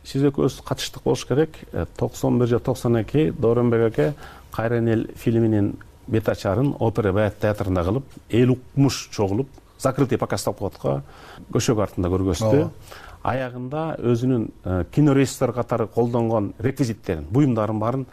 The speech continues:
Speaker 1: жаңы муундагы кинооператорлорго, кинорежиссерлорго, сценаристтер өткөзүп берди. «Мен кинодон кеттим», — деди.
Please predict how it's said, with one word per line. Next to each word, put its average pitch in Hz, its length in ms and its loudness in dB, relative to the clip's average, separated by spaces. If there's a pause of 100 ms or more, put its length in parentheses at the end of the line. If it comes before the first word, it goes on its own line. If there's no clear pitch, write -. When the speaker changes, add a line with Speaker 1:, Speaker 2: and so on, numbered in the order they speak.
(520)
Speaker 1:
жаңы 160 320 0
муундагы 120 640 0
кинооператорлорго, 131 960 2
кинорежиссерлорго, 143 840 2
сценаристтер 131 460 2
өткөзүп - 280 -2
берди. 101 160 -2
«Мен 165 160 4
кинодон 120 400 0
кеттим», — 104 360 -2
деди. 113 260 -2